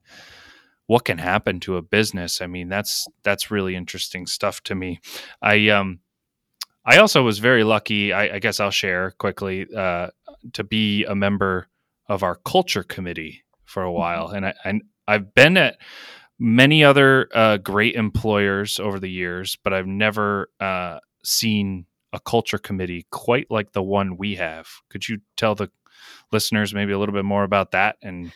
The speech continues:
Speaker 2: Yeah, we
Speaker 1: expand on what it's like to, to work at Hickok and Boardman?
Speaker 2: Sure, sure. I,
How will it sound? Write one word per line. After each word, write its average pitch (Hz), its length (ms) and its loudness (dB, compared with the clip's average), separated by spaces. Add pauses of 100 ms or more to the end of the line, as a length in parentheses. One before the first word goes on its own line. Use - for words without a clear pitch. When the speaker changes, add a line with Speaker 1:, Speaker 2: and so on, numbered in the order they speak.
(240)
Speaker 2:
Yeah, 240 280 -4
we 214 60 0
Speaker 1:
expand 117 560 6
on 104 180 6
what 104 140 4
it's - 180 -4
like 98 280 2
to, 92 220 -4 (440)
to 101 100 -6
work 95 300 -2
at 90 160 -4 (100)
Hickok 113 360 0
and 113 100 0
Boardman? 117 300 0 (640)
Speaker 2:
Sure, 214 580 -2
sure. 214 460 -4
I, 208 160 -6